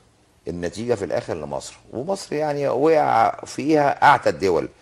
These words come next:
الإغريق وقعت، الرومان وقعت، الهكسوس وقعت، التتار وقعوا،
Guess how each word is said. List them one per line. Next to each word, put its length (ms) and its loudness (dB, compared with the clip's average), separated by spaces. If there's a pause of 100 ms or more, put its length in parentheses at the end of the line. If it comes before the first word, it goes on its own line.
(280)
الإغريق 520 -2
وقعت، 380 2 (180)
الرومان 460 -2
وقعت، 440 -4
الهكسوس 560 -8
وقعت، 280 2 (400)
التتار 420 0
وقعوا، 360 4